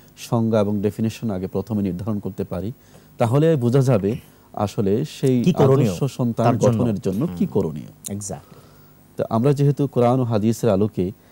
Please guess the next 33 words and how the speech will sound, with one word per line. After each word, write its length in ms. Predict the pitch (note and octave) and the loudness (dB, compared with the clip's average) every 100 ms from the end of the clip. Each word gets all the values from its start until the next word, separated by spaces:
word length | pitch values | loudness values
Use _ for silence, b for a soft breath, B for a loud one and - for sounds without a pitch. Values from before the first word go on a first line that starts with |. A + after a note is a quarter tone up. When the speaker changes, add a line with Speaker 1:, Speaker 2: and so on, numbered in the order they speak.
| b | b
Speaker 1:
এই 80 | - | -4
বিষয়টি 520 | G2 G2 B2 A2+ G#2+ - | -2 0 -2 0 -2 -2
আলোকপাত 440 | G#2+ G#2 - G#2+ G#2 | 0 -2 0 -2 -2
করবার 300 | G#2+ F#2+ G2 | -2 0 0
জন্য 280 | F2+ G2+ F#2+ | 0 -2 -2
এবং 300 | F#2 E2+ E2+ - | -2 -4 -6 -4
পর্যালোচনা 560 | F2+ F#2 G2+ G2+ G#2 | -4 0 0 0 -4
করবার 360 | G2 F2+ F#2 F2+ | -4 -4 -2 -2
জন্য 200 | F2+ F2+ | -4 -4
আজকে 260 | E2+ - F2 | -6 -6 -6
এখানে, 280 | F2+ F2 F2+ b b b | -6 -6 -8 b b b
এ, 120 | F#2 | -4
বসেছি, 520 | F#2 G2 C3+ - A#2+ - b b b | -2 -2 -2 -2 -4 -6 b b b
আমি 160 | G#2+ | -2
মনে 180 | G#2 G2 | 0 0
হয় 200 | F2+ F#2 - | -2 -4 0
আদর্শ 420 | G#2+ C#3 C3+ D3+ | 2 2 0 -4
সন্তান 520 | C#3 C#3 A#2+ D3 D3+ | -4 -2 -2 -2 -2
বলতে 240 | C#3 B2+ | -2 -2
আমরা 160 | A2 F#2+ | -2 -4
কি 200 | - G#2+ | -4 -6
বুঝছি? 360 | F2+ - - F2 | -6 -10 -10 -12
Speaker 2:
হুম। 460 | - - - G#2+ - | -12 -20 -18 -16 -8
Speaker 1:
আমরা 200 | A#2 A#2+ | -4 -2
সংক্ষেপে 440 | C3 - A3 G3 F3+ | 0 -2 0 2 2
বলি, 240 | D3 C#3 | 2 2
এত 140 | C3 | 2
আমরা 320 | B2+ G#2 G#2+ A#2+ | 2 2 2 0
যেহেতু 320 | A#2+ A#2+ A#2+ | -2 -2 0
মূল 220 | A2+ A#2+ | 2 2
বিষয় 320 | A2 A2+ B2 | 2 0 0
এটা 160 | A2 A2 | 2 0
নয়, 240 | F2+ G#2+ | 0 -4